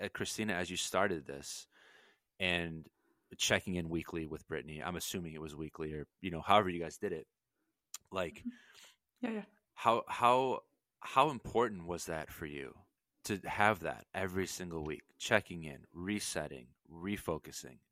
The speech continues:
Speaker 1: doing all that stuff? How, how did that affect the whole process of going through treatment for you?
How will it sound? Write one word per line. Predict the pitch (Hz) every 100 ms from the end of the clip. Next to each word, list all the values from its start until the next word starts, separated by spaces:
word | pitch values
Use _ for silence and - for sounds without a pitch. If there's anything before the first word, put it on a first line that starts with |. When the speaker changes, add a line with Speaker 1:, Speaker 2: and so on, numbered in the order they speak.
| -
Speaker 1:
doing | 101 98
all | 80
that | 69 62
stuff? | - 64 65 -
How, | - 101 95
how | - 107
did | 113
that | 101 85
affect | - 90 85 -
the | 73 82
whole | 85 76 -
process | - 78 76 - 78
of | -
going | 76
through | 71 67
treatment | 78 67 71
for | -
you? | 62